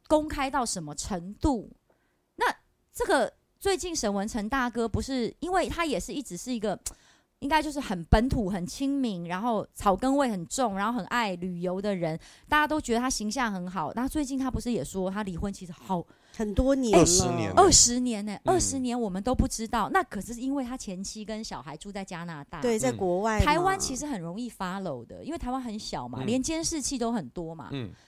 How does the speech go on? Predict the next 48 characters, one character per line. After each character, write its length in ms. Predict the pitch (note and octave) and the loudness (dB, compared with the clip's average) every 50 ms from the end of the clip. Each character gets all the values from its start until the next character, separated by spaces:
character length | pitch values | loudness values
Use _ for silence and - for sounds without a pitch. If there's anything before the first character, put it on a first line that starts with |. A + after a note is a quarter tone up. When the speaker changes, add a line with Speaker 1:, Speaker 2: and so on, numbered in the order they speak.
| _ - | _ -6
Speaker 1:
所 160 | - E4+ F4+ | -2 0 2
以 120 | F4+ C4+ | 2 2
有 100 | B3 - | 2 0
时 100 | F#3 - | 2 2
候 80 | D#4+ D#4 | 2 2
搞 160 | - F3 D#3+ | 4 2 2
不 120 | - A3+ | 2 0
好 180 | B3+ A3 - - - - _ _ _ _ - | -2 -2 -2 -4 -6 -20 _ _ _ _ -12
是 220 | - - - D#4+ | -10 -8 -6 -4
那 100 | D4+ D4+ | -4 -2
个 80 | B3 A#3 | -2 -2
监 220 | - C#4+ C#4 C#4 | 0 0 -2 0
视 180 | C#4 - D4+ C4+ | 0 -2 -2 -4
器 240 | G#3 - - B3+ G#3 | -4 -4 -6 -4 -4
的 120 | F#3 F3 | -4 -4
商 260 | - - G#3 G#3 A3+ | -2 -2 -4 -4 -4
店 180 | A3+ B3 F#3+ F#3 | -4 -4 -6 -6
拍 180 | - A3 G#3+ | -6 -6 -4
到 140 | A3+ A3+ G3+ | -2 -2 -2
我 160 | F3+ D3 B2+ | -2 -4 -6
在 160 | - G3+ F#3+ F#3 | -6 -4 -6 -4
热 220 | G3 G#3 F3+ C#3+ | -4 -4 -6 -6
吻， 240 | C#3 B2+ A#2+ G#2 C#3+ | -6 -8 -10 -12 -12
不 120 | - G3 | -12 -12
是， 320 | - - A#3+ A#3 G3+ D#3+ - _ _ _ _ _ _ _ _ | -10 -10 -10 -10 -10 -10 -12 _ _ _ _ _ _ _ _
不 100 | - G#3+ | -10 -8
是， 280 | G#3 B3+ C#4 B3 F#3 - _ - | -6 -6 -6 -6 -6 -8 _ -12
不 80 | G#3+ | -12
是 140 | - B3+ B3+ | -10 -10 -8
狗 180 | - F#3 E3 F3 | -8 -6 -8 -6
仔 100 | - F#3 | -6 -6
欸， 320 | D3 B1+ A#1+ C2+ D2 - _ _ - | -8 -8 -10 -14 -18 -20 _ _ -10
他 120 | - D4 | -6 -4
会 140 | C#4+ E4 D#4+ | -2 -2 -4
提 220 | - - G#3 G3 | -4 -6 -10 -8
供 220 | G3 - A3+ G#3+ G#3+ | -4 -4 -4 -4 -4
嘛。 220 | A3 F#3+ C#3+ - - _ - | -6 -8 -10 -12 -14 _ -10
Speaker 3:
嗯。 240 | C3 B2+ A2+ F#2+ E2+ - _ | -8 -8 -8 -10 -12 -16 _
Speaker 1:
所 140 | - - G4 | -4 -2 0
以 40 | F#4+ | 0
我 140 | D#4 B3 G#3 | 0 0 -2
们 140 | G3 G#3+ | -2 -4
就 140 | B3+ E4 E4 | -4 -4 -4
是 80 | - D4 | -6 -6
很 200 | C4+ G#3+ F3 D#3+ | -6 -6 -6 -6
难 240 | E3 E3 E3 F#3 A3+ | -8 -8 -6 -6 -6
藏 360 | - - - G3 D3+ C#3+ C3+ | -8 -6 -6 -8 -8 -8 -8
啊。 300 | D3 E3 E3 E3 E3 | -8 -6 -6 -6 -6